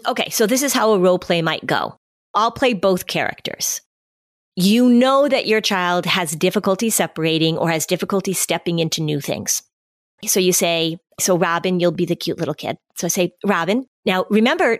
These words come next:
tomorrow we're gonna go to your swimming lesson. So what do you think Worry is gonna say when it's time to go to your swimming lesson?"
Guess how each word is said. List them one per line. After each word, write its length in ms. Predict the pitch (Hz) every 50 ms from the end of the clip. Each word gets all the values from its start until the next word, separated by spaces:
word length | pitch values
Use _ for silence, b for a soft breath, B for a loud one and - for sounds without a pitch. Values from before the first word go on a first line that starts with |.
| - - -
tomorrow 540 | - 247 220 208 214 240 302 320 285 254 254
we're 220 | 247 226 233 220
gonna 200 | - 226 208 208
go 200 | 180 175 160 175
to 160 | - - 214
your 360 | 196 214 220 220 220 233 226 - _ _ _ -
swimming 320 | - - - 403 403 427 240
lesson. 400 | 156 147 - - - - - - _ _ -
So 220 | - 208 190 202
what 260 | - - 208 202 233
do 80 | - 294
you 120 | 320 330
think 240 | 311 - 285 269 247
Worry 300 | 220 220 220 220 214 202
is 100 | 208 190
gonna 220 | - 180 170 160 151
say 800 | - - - - 202 233 269 269 170 - - - - 185 226 - _ _ _ _
when 120 | 190 190
it's 140 | 196 170 -
time 240 | - 190 180 175 170
to 80 | - 175
go 100 | 175 160
to 60 | 160
your 140 | 151 160 -
swimming 260 | - 165 147 143 135
lesson?" 320 | 135 143 - - 151 147